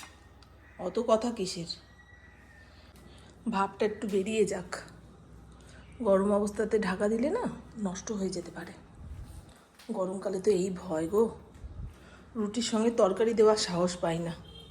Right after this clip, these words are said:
মনে হয় অত বেলা করে খাবে, যদি পচে ওঠে, বুঝছো?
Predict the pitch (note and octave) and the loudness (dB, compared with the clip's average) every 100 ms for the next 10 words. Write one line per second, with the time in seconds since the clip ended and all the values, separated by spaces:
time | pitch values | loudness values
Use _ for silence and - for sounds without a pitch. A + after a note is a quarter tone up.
0 | - - - - G#3 G#3 G#3 G3 G3+ G3+ | -20 -20 -20 -6 0 4 4 4 2 2
1 | F#3 G3+ A3 A3+ A3+ F#3 D4 A#3+ - - | 2 4 4 4 2 0 2 0 -2 -16
2 | - - - - - - G#3+ F#3+ G#3 G3+ | -20 -20 -20 -20 -14 -2 0 0 2 4
3 | A3+ G#3 G3+ D4 F4 - - - A#3 G3+ | 8 8 6 0 -2 -8 -20 -10 -2 4